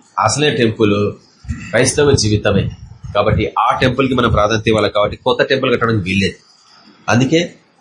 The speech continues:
అపోస్తల కార్యంలో ఎవరు చర్చెస్ కట్టలే, వాళ్ళకి అర్థమైంది అది సత్యం. ఎవరు చర్చిలు కట్టలే, ప్రతి ఇంటర్నెట్ తెచ్చుకున్నారు. కానీ కొందరు బయటకు వచ్చి చర్చిలు కట్టిండ్రు, ఆ ఈ రోజు లేవు. వాళ్ళకి ఉత్త పత్రికలు ఉన్నాయి బైబిల్లో, రోమిల రాసిన పత్రిక, కొలసీలు రాసిన పత్రిక,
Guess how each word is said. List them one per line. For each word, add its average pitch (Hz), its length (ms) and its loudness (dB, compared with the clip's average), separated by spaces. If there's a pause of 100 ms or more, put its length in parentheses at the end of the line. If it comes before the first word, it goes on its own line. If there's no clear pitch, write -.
(380)
అపోస్తల 147 360 2
కార్యంలో 127 300 0
ఎవరు 127 320 2 (140)
చర్చెస్ - 280 -2
కట్టలే, 131 380 -2 (460)
వాళ్ళకి 147 240 2
అర్థమైంది 196 400 2
అది 170 100 2
సత్యం. - 360 0 (600)
ఎవరు 214 240 4
చర్చిలు 214 440 2
కట్టలే, 160 180 -2
ప్రతి 160 320 -2
ఇంటర్నెట్ 214 320 0
తెచ్చుకున్నారు. 180 640 0 (360)
కానీ 185 180 2
కొందరు 185 320 0
బయటకు 202 260 0
వచ్చి 196 140 0
చర్చిలు 175 320 -2
కట్టిండ్రు, 110 600 -2 (220)
ఆ 143 40 2
ఈ 175 100 2
రోజు 160 220 0
లేవు. 151 300 2
వాళ్ళకి 131 320 -2
ఉత్త 127 240 -2
పత్రికలు 175 440 0
ఉన్నాయి 113 200 0
బైబిల్లో, 101 340 0 (580)
రోమిల 147 260 4
రాసిన 135 240 0
పత్రిక, 120 480 0
కొలసీలు 147 360 0
రాసిన 139 260 -2
పత్రిక, 123 580 -2